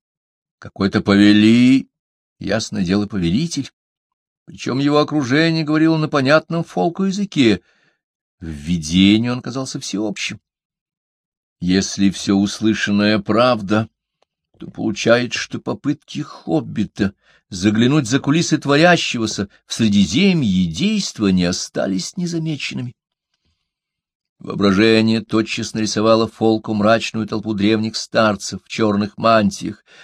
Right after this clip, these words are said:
размахивающих иссушенными временем руками, потрясающими посохами, и на высоком троне мрачного, как туча,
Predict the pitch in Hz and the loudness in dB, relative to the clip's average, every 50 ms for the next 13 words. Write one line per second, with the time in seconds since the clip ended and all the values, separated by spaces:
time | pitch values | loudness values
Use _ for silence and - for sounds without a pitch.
0 | - - 117 107 113 113 98 101 117 127 127 117 - - 120 120 117 107 - - | -16 -6 0 2 2 2 2 2 4 4 4 2 2 -2 -2 -2 -2 -2 -2 -4
1 | 123 - - _ _ _ _ - - 110 117 104 - - - - - 135 127 117 | -6 -8 -10 _ _ _ _ -2 0 0 0 0 -2 -6 -10 -8 -4 -2 -2 -2
2 | - - 123 127 123 120 123 120 113 107 117 123 123 120 120 117 117 120 117 - | -2 -4 -4 -4 -2 -2 -2 0 0 2 2 0 0 -2 -2 -2 -2 -2 -2 0
3 | 120 110 123 117 110 101 98 _ _ _ _ _ _ _ _ - - 95 104 101 | 2 4 4 4 2 0 -4 _ _ _ _ _ _ _ _ -12 -6 -4 -4 -2
4 | - - 127 127 123 107 - - 123 120 113 113 - 123 131 165 - - - 113 | 2 2 2 4 2 0 -2 -2 -2 -2 -4 -2 2 4 4 4 2 0 -4 -10
5 | - 117 104 - - _ _ _ _ _ _ _ - 101 104 107 110 104 - 139 | -10 -10 -10 -10 -12 _ _ _ _ _ _ _ -2 0 2 2 2 2 2 2
6 | 135 - 131 127 104 123 131 135 135 135 131 127 123 127 135 139 131 - - - | 0 0 0 -2 0 2 2 2 4 2 2 4 4 6 6 4 2 0 -2 -4
7 | 135 131 127 - 131 131 - _ - 127 139 143 - - 131 127 123 | -4 -4 -4 -4 -6 -6 -8 _ -4 -2 -2 -2 -2 -2 -4 -6 -6